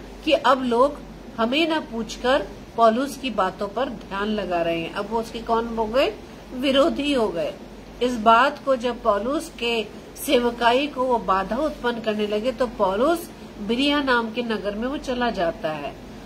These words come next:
लेकिन वो वहां से अपने सहकर्मियों से वहां का संदेशा पाता है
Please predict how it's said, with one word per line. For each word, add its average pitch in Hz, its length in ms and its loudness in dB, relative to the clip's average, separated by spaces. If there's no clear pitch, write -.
लेकिन 233 500 4
वो 233 100 -4
वहां 254 460 4
से 277 320 4
अपने 233 680 0
सहकर्मियों 240 760 2
से 240 440 -2
वहां 202 280 -2
का 233 160 -2
संदेशा 214 600 -4
पाता 196 380 0
है 208 240 0